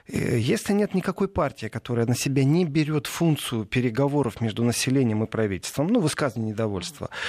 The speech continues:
если нету профсоюзов, которые, опять же, отстаивают интересы простых французов, м, кстати, у меня всегда к французским профсоюзам было хорошее отношение, что они всё-таки на чеку. В данном случае тоже проспали.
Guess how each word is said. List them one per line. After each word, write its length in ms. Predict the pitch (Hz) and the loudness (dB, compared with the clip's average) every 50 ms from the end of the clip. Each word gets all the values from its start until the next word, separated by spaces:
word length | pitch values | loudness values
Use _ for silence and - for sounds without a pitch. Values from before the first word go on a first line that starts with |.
| - - - - | -6 -6 -4 -2
если 360 | - 147 202 202 - - 156 | 0 0 0 0 0 -2 0
нету 340 | 156 160 185 180 - 156 135 | 2 2 0 0 -2 -6 -4
профсоюзов, 880 | - - 147 - - - 165 170 151 147 139 123 107 107 120 117 - | -2 -2 -2 -2 -2 -2 0 0 0 0 0 0 0 -2 -4 -4 -4
которые, 460 | - 147 - - 156 147 151 147 143 - | -6 -6 -2 0 0 2 2 0 0 -2
опять 400 | 151 135 - - 156 143 123 107 | -4 -4 0 2 2 2 2 2
же, 80 | - | -2
отстаивают 640 | 120 - 147 - - - - 143 139 127 123 117 - - | -4 -4 -4 -6 -4 -2 -2 0 0 0 -2 -4 -2 -4
интересы 540 | 131 - - 135 127 131 127 120 - - | -4 -2 0 0 2 2 0 0 -2 -4
простых 400 | 117 - - 113 - - 113 - | -6 -4 -6 -6 -6 -6 -8 -8
французов, 720 | - - 120 120 117 - - 120 113 101 110 104 - - - 113 | -4 -2 -2 -2 -2 -2 -4 -4 -2 -2 -2 -4 -4 -8 -14 -14
м, 380 | 110 107 110 - 107 113 - - - - - - | -12 -12 -12 -6 -2 -2 -2 -2 -2 -6 -6 -4
кстати, 380 | - - - - 131 - - 127 | -6 -4 -2 -2 -2 -2 0 0
у 20 | |
меня 120 | 127 131 | 0 0
всегда 400 | 117 - - 143 139 143 120 107 | 0 0 -2 0 2 2 0 0
к 80 | 98 - | -2 -8
французским 640 | - - 113 - - 123 123 - - 135 - - 123 | -14 -16 -8 -2 0 0 0 0 -2 -4 -2 -2 -2
профсоюзам 480 | - - 123 - - 185 226 220 202 139 | -2 -2 -4 -2 -2 0 0 0 0 0
было 140 | 147 160 156 | -2 -2 -2
хорошее 400 | - - 135 139 127 - - 120 | -2 -2 0 0 0 -2 -4 -4
отношение, 480 | - 127 131 - - 113 101 85 85 | -2 -2 -2 0 -2 -2 -2 -4 -4
что 220 | 85 87 - 101 104 | -4 -4 -2 -2 0
они 200 | 107 139 190 196 | 2 2 0 0
всё-таки 380 | - - 160 - - - 127 | 0 -2 -4 -4 -4 -4 -4
на 80 | 135 131 | -2 -2
чеку. 480 | - - 131 - - 117 87 67 - - - - - - - | -2 -4 -6 -6 -8 -8 -8 -8 -10 -12 -14 -14 -14 -6 -2
В 40 | |
данном 200 | - 165 202 214 | 0 0 0 0
случае 320 | - - 190 - - 165 143 | -4 -8 -8 -6 -6 -6 -4
тоже 300 | - 170 156 113 110 - | 0 0 0 0 0 -4
проспали. 560 | - - 92 - - - 87 85 82 82 | -6 -8 -10 -10 -10 -8 -8 -6 -6 -8